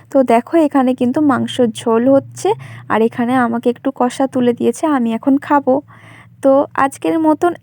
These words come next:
এতটুকুনি। তো শেষে কিন্তু গরম মশলা দিয়ে মাংসর ঝোলটা নামিয়ে নিল। তো আজকে রাতে মাংসর ঝোল আর ভাত, তো গরম গরম, ঠিক আছে? তো দেখো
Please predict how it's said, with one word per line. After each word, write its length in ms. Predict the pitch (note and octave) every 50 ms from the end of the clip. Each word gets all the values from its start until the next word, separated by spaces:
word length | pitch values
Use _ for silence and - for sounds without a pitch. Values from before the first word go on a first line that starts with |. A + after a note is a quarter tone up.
| -
এতটুকুনি। 720 | - D4+ D#4 - D#4+ D4 - C4+ B3 - A3 G#3 G3+ A3 C4+ _ _ _ - - _ _ -
তো 40 | C4 B3 B3 B3+
শেষে 400 | - - - A#3 A#3 - - D#4
কিন্তু 280 | D4 D#4+ D4+ C#4 C#4 D#4 D4 -
গরম 380 | - A3 A3 A3 A#3 B3 B3 C4
মশলা 420 | C4 C4+ B3+ C4 - - B3+ B3+ B3 A#3 -
দিয়ে 300 | - A#3+ A3 A3 A3 A3+ C4 E4+ - _ - - - _ _
মাংসর 380 | - - A3 A3+ - - B3+ A#3+
ঝোলটা 400 | - - - G#3+ A3 G#3+ C#4 D4+
নামিয়ে 380 | D#4+ D#4 D4 C#4+ D4+ D#4 D#4+ D#4+
নিল। 240 | D#4 D4+ C#4+ C4+ C#4 C#4 C#4+ D4 - _ _ _ - - - - - _ _
তো 120 | - B3+ B3+ C4 B3+ B3+ C4 C4 - - _ _ - - -
আজকে 480 | - A#3 A#3 A#3 - - - - B3+ B3 C4+ C#4+
রাতে 400 | C4+ B3 A3 A3 A3 - - B3+ - - - _ _ -
মাংসর 400 | A3 G#3+ G#3+ A#3 - - B3 A#3
ঝোল 260 | A3 - - B3+ A#3+ A#3+
আর 160 | - - B3+ C4
ভাত, 360 | C4 - D4 C#4+ C#4 C4+ C4 _ _ _ _ _ _ - - - - _ _ _
তো 120 | - B3+ C4 C4+ D4+ F#4 G4+ F#4+ _
গরম 380 | - A#3 A3+ A#3 A#3+ B3+ C4+ C4 C4
গরম, 340 | B3+ A#3 A3 G3+ G3+ - A3+ A#3 B3+ - _ _ _ _
ঠিক 180 | - - B3+ A#3+ C4+
আছে? 260 | C4+ D4 - G#4 G4+ D#4+ C#4 - - - - - - _ _
তো 100 | - A3+ B3
দেখো 300 | C4 B3+ A#3+ B3+ - D4+